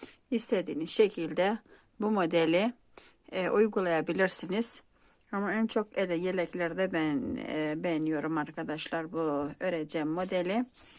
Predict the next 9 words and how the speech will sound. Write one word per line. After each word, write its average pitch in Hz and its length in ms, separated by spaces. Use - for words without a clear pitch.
Şöyle, 190 560
e, 196 60
bir, 196 200
e, 160 300
ilmek 180 420
attım 165 320
şişime. 165 540
Bir 196 160
ters, - 460